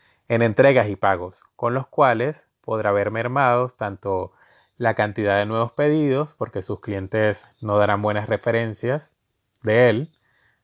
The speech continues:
no existirá ese voz a voz, eh, que lo va a recomendar, y como su flujo de caja al tener que pagar más a sus proveedores, lo que se puede traducir esta falta en, en su flujo de caja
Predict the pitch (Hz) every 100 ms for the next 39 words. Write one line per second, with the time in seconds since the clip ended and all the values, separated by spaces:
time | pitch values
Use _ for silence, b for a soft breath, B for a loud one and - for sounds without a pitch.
0 | - 113 107 123 113 107 92 90 113 107
1 | 98 90 95 98 - _ _ _ _ _
2 | - 110 104 98 95 104 98 92 95 101
3 | 117 123 127 131 135 - _ _ _ _
4 | _ _ _ _ _ _ _ _ _ -
5 | 165 190 190 135 117 117 - 117 127 139
6 | 127 147 151 117 104 95 90 110 123 123
7 | 117 104 113 110 98 101 - 120 131 143
8 | 147 127 135 - _ _ 123 113 113 104
9 | 98 - - _ - 113 120 127 139 113
10 | 101 110 110 110 131 123 131 123 117 127
11 | 127 123 110 101 - 98 - 110 117 123
12 | 131 156 131 127 160